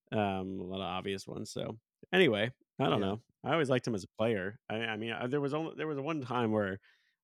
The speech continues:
Speaker 1: we were, like, one play into, I think, the Falcons'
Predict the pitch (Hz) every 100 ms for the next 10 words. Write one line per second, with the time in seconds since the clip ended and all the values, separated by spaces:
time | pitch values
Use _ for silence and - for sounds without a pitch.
0 | - 117 117 107 104 104 110 104 - 107
1 | 101 98 98 - 101 95 - 101 107 -
2 | 98 - 98 95 104 95 90